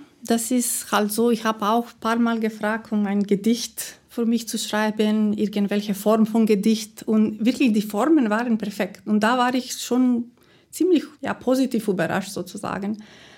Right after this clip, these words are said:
Aber ja, das Gedicht ist jetzt nicht, was, ich weiß nicht, Rilke schreiben würde, oder?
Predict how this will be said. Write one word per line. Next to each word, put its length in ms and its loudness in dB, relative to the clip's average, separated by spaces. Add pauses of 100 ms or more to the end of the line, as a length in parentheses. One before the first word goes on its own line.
(100)
Aber 220 -2
ja, 320 -2
das 180 -6
Gedicht 400 0
ist 160 -2
jetzt 260 -6
nicht, 460 0
was, 560 -6 (320)
ich 120 -18
weiß 220 -10
nicht, 220 -2
Rilke 480 4
schreiben 500 0
würde, 280 -4
oder? 320 -2